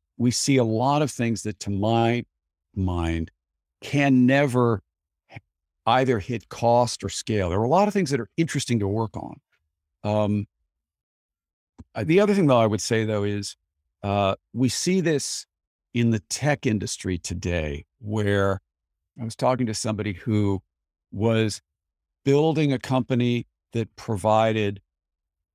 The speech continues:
A P Is to improve traffic to a particular class of, uh, web services that, like, it was extraordinarily subtle and narrow. That's because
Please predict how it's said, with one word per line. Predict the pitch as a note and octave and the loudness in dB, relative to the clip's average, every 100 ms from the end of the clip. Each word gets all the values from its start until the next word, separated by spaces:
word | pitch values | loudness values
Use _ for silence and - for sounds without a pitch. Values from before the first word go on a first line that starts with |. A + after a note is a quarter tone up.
| _ | _
A | C#3 D3+ | 0 2
P | D3+ D3 B2 | 2 2 4
Is | A2+ A2 A2 G#2 G2+ - | 4 4 4 2 -2 -6
to | - - G#2+ | -10 -4 -2
improve | G2+ F#2+ - - B2 B2+ B2 G2+ | 0 -2 -6 -2 0 2 2 -2
traffic | - - C3 C3 C3+ A#2 - B2+ - - | -10 -6 0 2 2 0 -4 -6 -8 -6
to | A2 G#2+ | -2 -2
a | |
particular | - G#2 - - E3+ - C#3+ B2+ A2 | -2 -8 -6 -2 -2 0 2 2 -2
class | - - A2+ A2+ G#2+ - - - | -6 -2 2 2 2 -2 -8 -6
of, | G#2+ G2 F#2+ E2+ - _ _ _ _ _ _ - | -2 0 0 -4 -14 _ _ _ _ _ _ -4
uh, | G2 F#2 E2+ F#2+ | 0 2 2 -2
web | G#2 A#2+ C3 A#2 | 0 2 2 0
services | - - B2+ B2 B2+ - A#2+ A#2 A2 - | -4 -2 0 0 -4 -6 -6 -6 -6 -8
that, | A2+ G#2+ | -8 -4
like, | A#2 | -4
it | C3+ | -4
was | C3+ B2 - _ _ _ | -6 -10 -12 _ _ _
extraordinarily | A#2+ - - E3+ E3+ C#3 B2+ A#2 A2 | -6 -4 0 2 4 4 4 2 0
subtle | - - A#2+ A2 G#2+ - | -4 -2 0 2 0 -2
and | G#2+ F#2+ E2+ - _ - | -4 -4 -6 -12 _ -4
narrow. | G2+ G#2 F#2 C2+ - - _ _ _ _ _ _ - | 0 2 0 -2 -10 -16 _ _ _ _ _ _ -2
That's | A#2+ - | -2 0
because | C3 - - G3+ A#2 G2+ G#2 - | -2 -2 0 4 4 4 0 -4